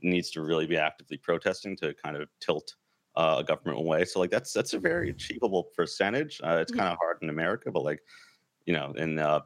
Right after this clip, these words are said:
Speaker 1: in India right now is a d-, uh, a general strike going on, which I think is, uh, definitely that percent of the population, if not more. So,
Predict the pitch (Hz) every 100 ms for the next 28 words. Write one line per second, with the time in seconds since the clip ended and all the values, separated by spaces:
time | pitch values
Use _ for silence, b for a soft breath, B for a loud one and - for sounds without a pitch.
0 | - 82 107 147 78 76 78 78 73 67
1 | 69 _ 76 73 73 76 67 76 76 95
2 | 73 - 69 - 73 71 73 69 71 73
3 | 71 71 69 76 - 80 69 73 71 69
4 | 67 - - 71 67 76 67 78 71 76
5 | 73